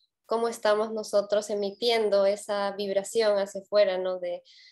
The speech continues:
si es de necesidad, de necesito esto, me hace falta esto, o si es realmente de... Quiero esto, pero no es importante que lo tenga, ¿no? Pero sí lo quiero, sí lo quiero, pero es, es un sentimiento de soltar, ¿no? De que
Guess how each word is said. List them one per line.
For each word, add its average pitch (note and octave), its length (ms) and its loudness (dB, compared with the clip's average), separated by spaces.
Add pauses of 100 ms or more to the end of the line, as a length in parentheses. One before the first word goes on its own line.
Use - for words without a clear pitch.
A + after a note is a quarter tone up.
(240)
si - 180 -2
es G#3 120 0
de G#3+ 80 4
necesidad, G3 760 4
de F#3+ 160 6
necesito F#3+ 640 -2
esto, G#3+ 540 2 (340)
me F#3+ 140 6
hace G3 220 2
falta G#3 600 -2
esto, F#3 560 -4 (320)
o F#3+ 120 2
si G3+ 200 2
es G#3+ 120 4
realmente G3+ 640 4
de... F3+ 320 0 (1120)
Quiero E4 220 4
esto, D#4 300 6
pero A#3 460 -2 (100)
no C4 180 6
es D#4 140 6
importante A#3+ 1120 0
que D#3+ 140 -8
lo D#3+ 160 -6
tenga, D#3+ 360 4
¿no? F3+ 180 -2
Pero F3+ 220 2
sí C4+ 240 -2
lo G#3 160 0
quiero, D#3 420 -4
sí A3 200 -8
lo G#3+ 160 0
quiero, D#3 340 -2
pero D#3+ 220 -4
es, F3 400 -4 (420)
es G3+ 220 0
un A3+ 360 4
sentimiento G3 440 2
de G#3 80 6
soltar, F#3 460 0
¿no? F3+ 180 -2
De F3 160 -6
que D#3+ 320 -10